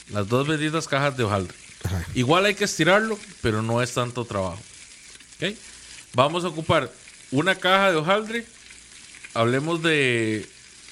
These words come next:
Speaker 1: un, no sé, digamos un tercio de casa, de, de taza de queso parmesano rallado,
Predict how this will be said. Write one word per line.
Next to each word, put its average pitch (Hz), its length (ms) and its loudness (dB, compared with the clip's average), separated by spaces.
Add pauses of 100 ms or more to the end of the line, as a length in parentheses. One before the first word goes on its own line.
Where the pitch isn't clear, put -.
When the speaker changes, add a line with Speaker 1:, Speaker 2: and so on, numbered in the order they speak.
(220)
Speaker 1:
un, 151 640 -2
no 135 120 -2
sé, 131 220 0
digamos 123 280 -2
un 156 120 -6
tercio 175 300 0
de 160 120 0
casa, 170 320 0
de, 131 120 -4 (400)
de 120 140 0
taza 170 340 0 (640)
de 113 200 0
queso 135 300 -2
parmesano 135 540 -2
rallado, 151 400 2